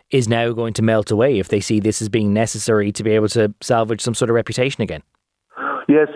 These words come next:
Speaker 2: it'll be a difficult job, but, uh, I mean, the hand that he's been dealt is, i-, i-, i-, it's, it's not all negative, if you will. Uh, as you say, he, he does have a, he, he does have the wind behind him, and he certainly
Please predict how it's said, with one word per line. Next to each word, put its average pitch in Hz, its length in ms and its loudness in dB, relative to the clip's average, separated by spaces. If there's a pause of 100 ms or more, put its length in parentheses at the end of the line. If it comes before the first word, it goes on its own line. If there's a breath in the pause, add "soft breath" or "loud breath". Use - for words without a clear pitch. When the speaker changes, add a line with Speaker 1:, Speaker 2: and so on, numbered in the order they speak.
(200)
Speaker 2:
it'll 156 140 0
be 147 140 2
a 139 40 0
difficult 156 500 2
job, 113 320 2
but, 123 280 -2
uh, 120 320 4 (100)
I 135 80 2
mean, 131 180 -2
the 127 80 2
hand 160 260 2
that 147 100 0
he's 127 200 -6
been 123 260 -6
dealt 127 300 2 (160)
is, 123 280 0 (580 soft breath)
i-, 131 40 -2
i-, 139 480 0
i-, 147 160 2
it's, 143 200 -4
it's - 220 -8
not 135 200 2
all 131 200 0
negative, 135 440 0
if 90 100 -20
you 95 180 -4
will. 92 300 0
Uh, 95 260 2
as 104 100 -4
you 101 100 -6
say, 113 240 0
he, 117 240 -6
he 120 80 -8
does 139 200 2
have 123 140 0
a, 104 120 4 (320 soft breath)
he, 135 80 0
he 135 220 2
does 165 160 2
have 131 100 -2
the 123 80 4
wind 147 260 2
behind 143 400 2
him, 104 120 0
and 117 100 4
he 127 160 0
certainly 165 500 0